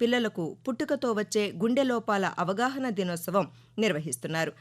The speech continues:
పర్యావరణ జన్యుపరమైన కారణాలే ఇటువంటి గుండె లోపాలు ఏర్పడడానికి ప్రధాన హేతువుగా వైద్య నిపుణులు భావిస్తున్నారు. తెలంగాణకు ఎటువంటి పరిస్థితుల్లోనూ అన్యాయం జరగనివ్వనని మాజీ ముఖ్యమంత్రి,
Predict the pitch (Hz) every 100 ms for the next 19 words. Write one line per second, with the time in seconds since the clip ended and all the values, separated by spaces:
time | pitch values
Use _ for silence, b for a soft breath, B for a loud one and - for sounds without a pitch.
0 | B B - 262 294 294 262 247 247 240
1 | 160 196 226 247 247 233 233 226 220 208
2 | 202 202 202 196 B B 226 220 220 214
3 | 208 160 220 269 226 214 208 190 170 180
4 | - 269 247 208 180 175 196 - B B
5 | - 196 240 277 247 196 185 160 180 151
6 | - 165 208 170 170 180 196 247 180 -
7 | - 190 147 - 156 165 160 - - _
8 | - - - - - - - - - -
9 | - - - - - - - 269 320 311
10 | 311 277 269 262 208 202 277 277 254 226
11 | 196 - 180 190 180 170 190 262 - 202
12 | 247 269 254 180 170 190 214 175 165 165
13 | 196 - B B 180 226 254 233 185 -
14 | 202 170 165 190